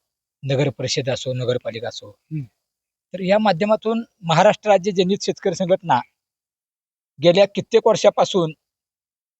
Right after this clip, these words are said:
Speaker 1: या सोलापूर जिल्ह्यातल्या, पंढरपूर तालुक्यातल्या, पंढरपूर शहरातल्या
Speaker 2: हम्म.
Speaker 1: मंगळवेढा असो,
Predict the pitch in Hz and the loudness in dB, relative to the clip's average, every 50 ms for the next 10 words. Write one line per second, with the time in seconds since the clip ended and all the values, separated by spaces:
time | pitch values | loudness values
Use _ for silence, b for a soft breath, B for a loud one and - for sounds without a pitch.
0 | _ _ _ 170 196 - - - 175 175 185 175 - 190 190 165 175 175 196 185 | _ _ _ 0 0 0 4 4 4 4 4 2 0 -6 -6 -6 -2 0 0 0
1 | - - 190 180 - - 170 151 180 170 185 165 - 180 170 165 156 170 170 - | 0 0 -2 -2 -2 -4 -8 -8 -8 -10 -10 -10 -6 -4 -4 -4 -4 -6 -6 -2
2 | 175 170 - - 156 147 170 165 - 165 - - 156 139 139 139 - 151 151 139 | -4 -4 -4 -4 -4 -4 -6 -6 -6 -10 -6 -2 0 2 2 0 0 0 -2 -2
3 | 120 117 - _ _ 151 135 - _ _ _ _ _ _ _ _ _ _ 156 160 | -2 -2 -6 _ _ -20 -20 -20 _ _ _ _ _ _ _ _ _ _ -6 -2
4 | 156 160 180 180 175 175 170 143 - - 160 143 139 | 2 4 6 6 6 6 4 2 2 -2 -2 -2 -4